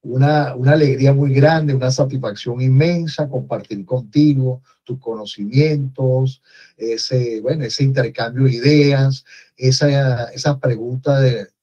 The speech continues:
de nuestros oyentes, pupilos, bueno, una alegría, una fiesta ajedrecística para mí.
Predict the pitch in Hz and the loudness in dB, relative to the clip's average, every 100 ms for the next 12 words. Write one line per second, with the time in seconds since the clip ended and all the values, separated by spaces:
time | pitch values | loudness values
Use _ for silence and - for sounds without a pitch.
0 | _ _ _ _ 117 120 120 - 113 113 | _ _ _ _ -10 -8 -10 -8 -6 -4
1 | 110 151 151 147 131 135 135 135 131 131 | 2 4 6 2 0 2 4 4 2 -2
2 | - 147 151 143 135 131 139 131 107 95 | -4 4 6 6 4 2 0 -2 -4 -8
3 | 127 147 135 117 127 135 131 - 135 143 | -2 0 0 -4 -2 0 0 -4 -8 -4
4 | 156 185 175 196 170 170 175 170 135 127 | 0 0 2 2 2 2 2 4 2 0
5 | - 147 135 147 131 127 113 104 - | -2 -4 -4 -6 -6 -6 -12 -16 -20